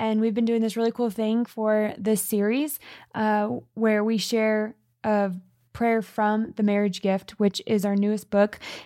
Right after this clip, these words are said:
And it's a devotional with three hundred sixty-five, uh, very unique prayers for marriage,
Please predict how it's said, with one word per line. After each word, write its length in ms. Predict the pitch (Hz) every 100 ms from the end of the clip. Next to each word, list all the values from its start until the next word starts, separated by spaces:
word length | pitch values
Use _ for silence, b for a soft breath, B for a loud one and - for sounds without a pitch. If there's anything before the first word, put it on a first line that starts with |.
| -
And 120 | 214
it's 140 | 208
a 80 | 220
devotional 640 | 196 226 247 240 240 233 240
with 220 | 233 214 _ -
three 140 | 254
hundred 280 | 262 262 233
sixty-five, 640 | 247 - 247 240 233 226 - B B B B 220
uh, 140 | 208
very 220 | 190 233 240
unique 320 | 226 233 -
prayers 460 | 240 226 254 240 -
for 200 | 226 247
marriage, 520 | 226 214 226 233